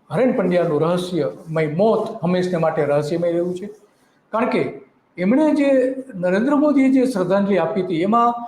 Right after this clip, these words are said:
એમાં એણે જે, જે વિધાનસભામાં શ્રદ્ધાંજલિ આપતો એમનું જે ભાષણ હતું, એ ભાષણ વખતે હું પણ હાજર હતો.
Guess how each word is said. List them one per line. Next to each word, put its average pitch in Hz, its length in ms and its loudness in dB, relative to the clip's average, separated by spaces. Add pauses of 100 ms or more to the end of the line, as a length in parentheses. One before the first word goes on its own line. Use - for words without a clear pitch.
(260)
એમાં 208 300 0
એણે 233 240 2
જે, 226 480 2
જે 208 200 -2
વિધાનસભામાં 254 1120 0
શ્રદ્ધાંજલિ 190 580 -2
આપતો 185 560 -2 (120)
એમનું 180 280 -2
જે 180 80 0
ભાષણ 247 560 -2
હતું, - 380 -4 (540)
એ 175 60 0
ભાષણ 170 380 0
વખતે 170 540 -4 (200)
હું 170 140 -2
પણ 180 100 0
હાજર 165 340 0
હતો. 190 180 -4